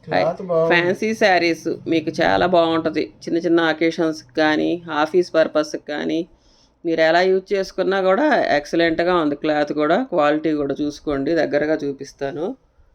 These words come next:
Speaker 2: ఇదిగోండి,
Speaker 1: షైనింగ్ ఉంది.
Speaker 2: మంచి షైనింగ్ కూడా ఉంది క్లాత్. అయితే
Speaker 1: పట్టు
Speaker 2: ప్రైజ్
Speaker 1: అంచులు వచ్చినాయి.
Speaker 2: మ్మ్. అది మనకి పట్టు శారీస్కి వచ్చే అంచులు వచ్చినాయి అన్నమాట.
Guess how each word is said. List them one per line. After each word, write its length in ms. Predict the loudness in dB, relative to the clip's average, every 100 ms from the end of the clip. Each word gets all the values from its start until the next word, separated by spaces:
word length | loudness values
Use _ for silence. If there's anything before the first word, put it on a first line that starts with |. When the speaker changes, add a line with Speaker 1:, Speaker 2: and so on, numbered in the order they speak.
| _ _ _ -20 -16
Speaker 2:
ఇదిగోండి, 500 | -10 -6 -6 -8 -12
Speaker 1:
షైనింగ్ 540 | -14 -10 -8 -8 -8 -10
ఉంది. 200 | -10 -14 -18 -20 _ -16 -6
Speaker 2:
మంచి 340 | -4 -2 -6
షైనింగ్ 560 | 0 2 2 0 -2 0
కూడా 320 | 2 4 2
ఉంది 280 | 2 -2 -2
క్లాత్. 460 | 0 -2 -2 -2 -4 -4 -14 -20 -20 -20 -20 -20 _
అయితే 280 | -8 -6 -4
Speaker 1:
పట్టు 120 | -2
Speaker 2:
ప్రైజ్ 280 | 2 4 2
Speaker 1:
అంచులు 220 | -2 -4
వచ్చినాయి. 520 | -8 -8 -12 -12 -14 -18 _ -12
Speaker 2:
మ్మ్. 400 | -6 -4 -2 -4 -6 -14 -12
అది 460 | -8 0 2 4 2
మనకి 400 | 2 0 0 -2
పట్టు 340 | 2 0 0 -2
శారీస్కి 600 | 0 2 2 -2 -6 -6
వచ్చే 220 | -2 0
అంచులు 360 | 0 0 2
వచ్చినాయి 320 | 0 0 -4 -2
అన్నమాట. 340 | -2 -4 -8